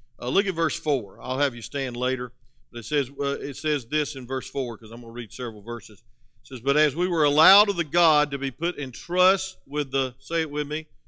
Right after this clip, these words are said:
"gospel, even so we speak, not as pleasing man, but God which trieth our hearts." We gotta give account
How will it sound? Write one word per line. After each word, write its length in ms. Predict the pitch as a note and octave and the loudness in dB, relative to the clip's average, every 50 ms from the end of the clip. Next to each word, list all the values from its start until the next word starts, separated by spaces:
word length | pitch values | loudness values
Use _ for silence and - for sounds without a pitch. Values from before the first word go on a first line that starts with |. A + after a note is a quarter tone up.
| - - - A#2 | -20 -20 -10 0
"gospel, 680 | B2+ C#3+ D#3+ D#3+ D3+ - - - - G#2+ F2+ D#2 - _ - - _ - - _ - - _ - - | 4 6 6 6 4 2 -2 -8 -8 -14 -16 -16 -18 _ -20 -20 _ -20 -20 _ -20 -20 _ -14 -4
even 400 | D#3 E3+ F#3+ G#3+ A3 A3 A3+ A3 | 0 0 2 2 2 0 0 -2
so 320 | F3 - - F#3+ F#3 F3 E3+ | -2 -2 2 2 2 4 2
we 220 | D#3 D#3 F3 F#3 | 2 2 0 0
speak, 520 | - - - - B3 A#3+ G#3 D3+ G#2+ - - _ - - _ - - - | 0 -6 -2 0 2 2 2 0 -4 -8 -18 _ -20 -20 _ -20 -20 -12
not 380 | - B2+ D3 F3 G3 A3 A#3+ A#3+ | -2 4 6 8 8 8 6 6
as 160 | B3 A#3 - | 2 0 -2
pleasing 680 | - - G#3+ A3 A3 A3+ G#3 D#3+ D#3+ G3 F#3+ F#3 F3+ | -6 -2 0 2 2 2 0 -2 -2 -4 -2 -2 0
man, 560 | F#3 F#3+ G3+ G3 F3+ D3+ B2+ A2 G2+ - - - _ - - _ - - _ - - | 4 6 6 6 6 4 0 -4 -6 -12 -18 -20 _ -20 -20 _ -20 -20 _ -14 -2
but 380 | C3 D3+ D#3 D#3+ D3+ B2+ A2+ | 4 6 6 6 4 0 0
God 640 | G#2+ E3+ G3 G#3+ G3+ F3 D3 C#3 C3+ C#3+ D3+ D3 C3 | 6 8 8 8 8 8 6 4 4 2 0 -2 -4
which 300 | - D#3 D#3 C#3+ - - | -6 -4 -4 -4 -6 -10
trieth 600 | - - G3 G3+ F#3+ E3+ D3 C#3+ C#3 D3 C#3 - - _ - - _ - | -4 2 4 6 8 8 8 6 6 4 2 -4 -14 _ -20 -18 _ -2
our 240 | C#3 D#3 D#3 D3 C#3 | 2 4 4 4 4
hearts." 560 | D#3+ F3+ F3+ D3+ A2+ F#2 - - _ - - _ - - - - - | 4 4 4 4 2 0 -6 -14 _ -20 -20 _ -20 -20 -20 -14 -8
We 100 | D#3+ G3+ | -2 0
gotta 180 | A3+ G#3+ F#3+ | 2 2 4
give 180 | F3 G3 F#3 D#3+ | 2 2 2 2
account 580 | D3+ C#3 - - G3+ G#3 G3 E3+ D#3 D#3+ - | 0 -2 0 2 4 6 6 6 4 2 0